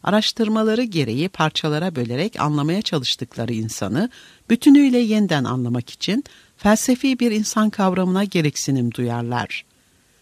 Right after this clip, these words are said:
İnsana ilişkin tek yanlı belirlemelerden olabildiğince uzak durmaya çalışan insan ve kültür felsefesi ise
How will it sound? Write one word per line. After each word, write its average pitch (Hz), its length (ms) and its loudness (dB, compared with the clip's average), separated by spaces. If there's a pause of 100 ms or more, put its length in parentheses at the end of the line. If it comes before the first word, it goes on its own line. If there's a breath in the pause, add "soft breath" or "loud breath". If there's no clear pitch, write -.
(520 soft breath)
İnsana 262 420 4
ilişkin 160 480 2
tek - 320 -2
yanlı 139 340 0
belirlemelerden 139 920 0
olabildiğince 170 800 0
uzak 131 400 -4
durmaya 131 300 -2
çalışan 147 500 -2
insan 190 420 0
ve 175 80 0
kültür 165 380 -2
felsefesi 127 680 -4
ise 143 400 -6